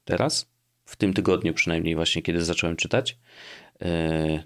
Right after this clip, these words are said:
no nie wiem, no chociażby sprawy pogrzebowe są zamknięte, już nie muszę jeździć nigdzie, nie muszę tego załatwiać. Sprawy, e, no tam remontowe na przykład są w trakcie, ale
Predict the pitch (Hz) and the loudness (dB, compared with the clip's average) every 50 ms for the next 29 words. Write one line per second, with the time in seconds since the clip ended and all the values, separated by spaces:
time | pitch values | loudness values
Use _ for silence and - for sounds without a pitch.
0 | _ - 104 101 95 87 82 85 85 - 107 - 107 98 90 95 92 - - - | _ 0 2 2 2 2 2 0 0 0 0 2 2 0 2 0 0 0 0 2
1 | 104 104 98 98 98 92 90 92 90 85 92 95 90 87 - - 82 76 - 80 | 2 2 2 0 -2 -2 -2 0 0 2 2 2 2 2 0 0 -2 0 0 -2
2 | 80 - - 131 123 123 120 117 123 113 110 107 101 95 - - 87 80 85 82 | -2 -2 0 0 2 2 2 2 2 4 4 4 4 4 2 0 0 0 0 2
3 | - 90 90 101 113 113 107 101 104 98 - 107 98 92 95 - 92 85 85 82 | 2 2 4 4 4 4 4 2 2 0 2 0 0 0 0 0 0 0 0 0
4 | 82 - - - - 82 90 80 101 104 113 120 120 - 117 104 101 - - - | 0 0 -2 -2 -2 -2 0 2 2 2 2 2 0 0 0 0 2 0 -4 -8
5 | - - - - - - - - - - - 98 98 98 92 85 87 87 87 85 | -10 -18 -18 -18 -16 -8 -4 -2 -2 0 0 2 2 2 2 2 2 2 2 2
6 | 85 82 - - - - - _ - - 87 85 82 82 82 80 80 82 85 80 | 0 -2 -4 -10 -20 -20 -20 _ -8 -4 -2 0 0 0 0 0 0 0 -2 0
7 | - 82 80 80 85 95 98 98 95 92 92 95 101 101 95 95 92 87 85 85 | 0 0 0 2 2 2 4 4 4 2 2 2 2 2 2 2 2 0 0 0
8 | - - - - 92 85 - - - 92 90 87 87 85 87 90 - - - - | -2 -2 -2 -2 -2 -2 0 0 2 2 2 2 2 2 0 0 -4 -4 -2 0
9 | 90 92 - - - - 92 87 85 85 - - 87 87 87 85 80 | 0 0 0 0 0 2 2 4 4 4 2 2 2 4 4 2 2